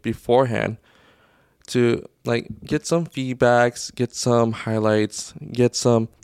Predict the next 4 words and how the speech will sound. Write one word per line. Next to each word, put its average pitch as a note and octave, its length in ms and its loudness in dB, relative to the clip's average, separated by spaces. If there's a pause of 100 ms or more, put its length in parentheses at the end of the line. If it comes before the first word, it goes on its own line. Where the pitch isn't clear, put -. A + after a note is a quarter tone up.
reasons A#2+ 400 0
behind G#2+ 400 -2
it. A2+ 180 -4 (800)
And A#2 580 2